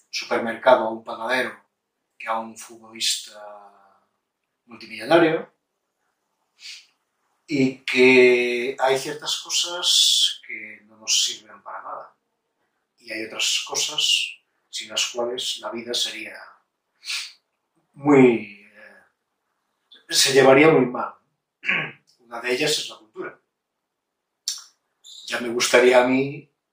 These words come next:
eh, ver cómo, por ejemplo, en mi caso, supongo que en el caso de muchas, muchas personas, cómo podría llevarse estos meses de encierro sin música, sin ver una película, o una serie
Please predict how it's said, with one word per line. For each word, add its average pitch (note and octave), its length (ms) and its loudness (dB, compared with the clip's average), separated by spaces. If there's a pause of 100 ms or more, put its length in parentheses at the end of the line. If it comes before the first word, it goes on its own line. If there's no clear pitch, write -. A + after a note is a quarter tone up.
(160)
eh, - 60 -20 (360)
ver B2+ 440 0
cómo, A2 880 -20 (300)
por - 120 -20
ejemplo, - 240 -18
en - 60 -20
mi - 80 -20
caso, - 300 -2
supongo - 480 -20
que - 80 -20
en - 60 -20
el - 60 -20
caso - 340 -14
de - 160 -20
muchas, - 420 -12
muchas - 260 -14
personas, - 400 -12 (520)
cómo B2+ 240 2
podría A#2+ 300 2
llevarse A#2 880 -2
estos A#2 280 -10
meses A2+ 220 -8
de A2+ 60 -16
encierro A2+ 460 -16
sin - 460 -18 (440)
música, - 380 -6 (1300)
sin A2 360 -2
ver A2+ 220 -8
una G#2+ 240 -16
película, C3+ 400 -14
o - 500 -20
una - 140 -16
serie D3 340 -4